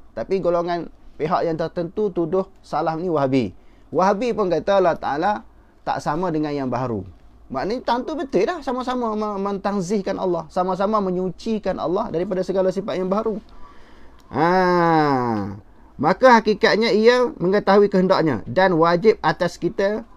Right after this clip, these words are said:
tanzih. Maknanya menyucikan Allah Ta'ala daripada bersama-, bersamaan dengan baharu. Menyerupai dengan yang baharu pada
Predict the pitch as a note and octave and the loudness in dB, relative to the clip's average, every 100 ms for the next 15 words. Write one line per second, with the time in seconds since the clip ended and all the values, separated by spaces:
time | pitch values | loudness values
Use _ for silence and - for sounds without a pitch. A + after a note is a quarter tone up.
0 | - F3+ F3+ C3 A#2 - - - B2 D#3 | -4 0 0 4 4 2 -6 -10 -6 -2
1 | G3 F#3 F#3+ G3 F#3+ F3 D#3+ E3+ - F3+ | 0 0 0 0 0 0 0 -2 -2 -4
2 | G3 F3 G3 E3+ D#3 D#3 E3 D#3+ - D#3+ | -2 0 0 0 -2 -2 -4 -6 -8 -6
3 | F3 E3 D3+ D#3+ D#3 C#3+ D3 C#3+ G2 - | -4 -2 -2 -2 0 2 2 2 0 -8
4 | - - - - D3 F#3 F#3 F#3+ F#3+ F3+ | -20 -20 -16 -4 0 2 2 2 2 2
5 | F3+ E3+ E3 D3+ D#3 E3 C#3 D#3 D3 | 0 0 0 2 4 4 2 0 0